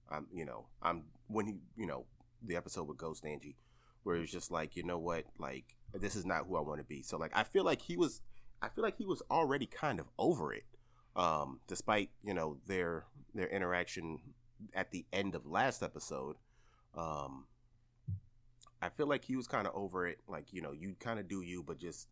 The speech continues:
we'll stay out of each other's lives." Whereas in Tommy had already decided that, like, next time it, next time I see you, it's on.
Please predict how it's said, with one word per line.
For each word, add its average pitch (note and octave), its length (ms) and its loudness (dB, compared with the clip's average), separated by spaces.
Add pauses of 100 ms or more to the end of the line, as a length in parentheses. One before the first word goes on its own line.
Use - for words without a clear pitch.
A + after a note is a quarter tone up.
we'll F#2 140 -6
stay - 160 0
out F#2+ 120 4
of E2+ 80 -6
each F2 120 -8
other's D#2+ 240 -6
lives." D2+ 380 -2 (540)
Whereas F2 440 2
in E2+ 400 0 (1080)
Tommy A2 360 4
had F#2 100 2
already F2 300 4
decided D#2+ 500 2
that, D2 180 -6
like, D#2 420 -4 (1000)
next - 300 -2
time F2 240 4
it, E2+ 180 -6
next F2+ 180 -4
time E2 140 -4
I D2+ 40 0
see - 160 -4
you, D#2 120 -4
it's C#2+ 140 -2
on. E2 280 4